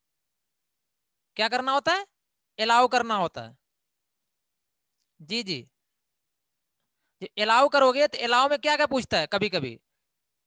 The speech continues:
अलाउ में वही permission, ठीक है, तो अलाउ करने के पूछता है आपकी क्या, Gallery, ठीक है, Video, Audio मतलब recorder, वही microphone वगैरह,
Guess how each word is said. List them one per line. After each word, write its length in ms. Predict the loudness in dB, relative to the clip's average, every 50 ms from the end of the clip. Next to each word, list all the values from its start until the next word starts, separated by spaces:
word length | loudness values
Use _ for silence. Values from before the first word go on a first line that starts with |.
| _ _ _ _ _ _ _ _ _ _ _ _ _ _ -6
अलाउ 340 | -6 0 2 4 4 4 2
में 200 | 2 0 -2 -2
वही 200 | 0 0 0 0
permission, 580 | 2 0 0 0 0 -6 -4 -4 -4 -4 -4 -4
ठीक 180 | -4 -4 -2
है, 100 | -2 -2
तो 120 | -4 -4 -4
अलाउ 260 | 0 2 4 4 4
करने 240 | 2 0 -4 -4 -4
के 80 | -6
पूछता 340 | -4 -4 -6 -6 -2 0 0
है 200 | 2 2 2 0 -2 -2 -2 -2
आपकी 280 | -2 -2 -4 -10 -8
क्या, 240 | -2 0 0 0 0 2
Gallery, 460 | 2 0 0 0 0 -2 -4 -6 -6 -8 _ _ _ _ _ _ _ _ _ _ _ _ _ _ _ _ _ _ _ _ _ _ _ _ _ _ _ _ _ _ _ _ _ _ _ _ _ _ _ _ _ _ _ _ _ _ _ _ _ _ -8
ठीक 140 | -6 -4 -2
है, 160 | -4 -4 -6 _ _ _ _ _ _ _ _ _
Video, 520 | -20 -10 -8 -6 -6 -4 -4 -4 0 0 0 -2 -2 -10 _ _ _ _ _ _ _ _ _ _ _ _ _ _ _ _ _ _ _ _ _ _ _ _ _ _ _ _ _ _ _ _ _ _ _ _ _ _ _ _ _ _ _ _ _ _ _ _ _ _ -4
Audio 420 | 0 0 0 0 0 0 0 0
मतलब 200 | 0 0 -2 -2
recorder, 460 | -2 0 2 2 2 2 4 2 2
वही 120 | 2 0 0
microphone 540 | 0 -2 -2 -2 -2 -2 -2 -2 -4 -2 -2
वगैरह, 360 | -2 -2 -2 -4 -6 -10 -14